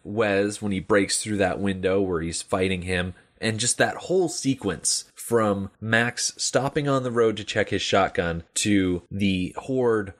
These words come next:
running away after they kill all the Raiders inside the compound. I just love that entire sequence of this movie, and it's absolutely my favorite part of this movie.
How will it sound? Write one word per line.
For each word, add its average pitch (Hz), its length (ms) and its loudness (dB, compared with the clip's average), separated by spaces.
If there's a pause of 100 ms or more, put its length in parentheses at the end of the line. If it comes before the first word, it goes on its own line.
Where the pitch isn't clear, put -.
running 113 380 2
away 101 720 2
after 92 340 0
they 92 140 2
kill 104 240 -2
all 92 120 2
the 87 120 -4
Raiders 87 360 -2
inside 90 440 -2
the - 60 -10
compound. 92 440 -2
I 104 140 2
just 104 180 0
love 107 460 0
that 95 200 -2
entire 98 680 -2
sequence - 920 -4 (120)
of 95 280 0
this 92 220 -2
movie, 87 440 -2
and 92 160 -2
it's - 320 -2 (160)
absolutely 101 640 2
my 82 160 -2
favorite 85 520 -2
part 78 220 2
of 69 140 -6
this 62 240 -8
movie. 67 360 -8